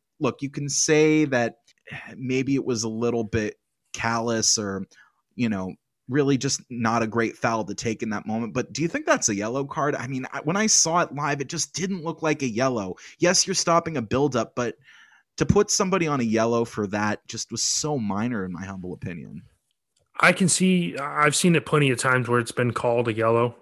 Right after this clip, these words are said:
Speaker 2: or given as a yellow, because, I mean, nobody can tell if, if Leicester's gonna put the ball, continue the,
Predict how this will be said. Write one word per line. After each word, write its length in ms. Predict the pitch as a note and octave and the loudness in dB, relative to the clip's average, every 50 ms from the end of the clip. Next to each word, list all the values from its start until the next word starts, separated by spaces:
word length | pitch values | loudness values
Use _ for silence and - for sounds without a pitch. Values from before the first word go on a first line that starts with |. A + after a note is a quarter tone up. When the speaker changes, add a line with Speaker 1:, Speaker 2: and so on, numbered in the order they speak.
| _ _ - | _ _ 2
Speaker 2:
or 140 | C3 A#2 | 2 2
given 340 | A2+ G#2 C3 C#3 C3 C3 B2+ | 4 4 6 6 6 6 4
as 160 | B2 A#2+ A#2 | 4 2 4
a 60 | B2 A#2 | 4 4
yellow, 400 | A2+ A#2+ A#2+ B2 A#2+ B2 B2 - - - - - - - - | 4 4 4 4 4 2 0 -6 -18 -20 -20 -20 -20 -4 0
because, 300 | - D3 B2+ D3+ C3+ B2+ | 2 4 6 6 6 6
I 80 | C#3 C3 | 6 6
mean, 460 | C3+ C3+ B2+ B2+ B2+ C3 C3+ - - - _ _ _ _ _ _ _ - | 6 4 4 2 0 -2 -4 -8 -14 -20 _ _ _ _ _ _ _ -8
nobody 420 | F3 D3+ D3+ E3 E3 D3 D#3 C#3+ C#3 | -2 2 4 6 6 6 6 4 4
can 160 | B2+ C#3 C3+ | 2 -2 -4
tell 380 | - - D3 C#3 C3+ C3+ C#3 | 0 4 4 6 6 6 4
if, 200 | C#3 C3 C3 C3 | 2 0 -2 0
if 220 | C3+ C3+ B2+ B2 - | 0 0 0 2 4
Leicester's 380 | C#3+ C#3+ C#3 - - C#3 B2+ | 4 4 4 2 0 0 0
gonna 240 | A2+ C#3 C3+ C3 A#2+ - - - - - - _ _ _ _ _ - | 2 2 2 2 0 -2 -8 -20 -20 -20 -20 _ _ _ _ _ 0
put 200 | - D#3+ D#3 D#3 | 4 4 4 4
the 60 | D3 | 4
ball, 540 | B2 C3+ C3 C3 C3+ C3 C3 C3 B2+ B2 - - _ _ _ _ _ _ _ _ - D3+ - | 2 4 4 6 6 6 6 4 2 0 -2 -8 _ _ _ _ _ _ _ _ -18 -10 -4
continue 420 | - F3+ D3 D#3+ E3 D#3+ D#3 D3+ C#3 | -4 -2 0 2 2 2 2 2 4
the, 260 | C#3 C#3+ C3+ C3+ | 4 4 2 2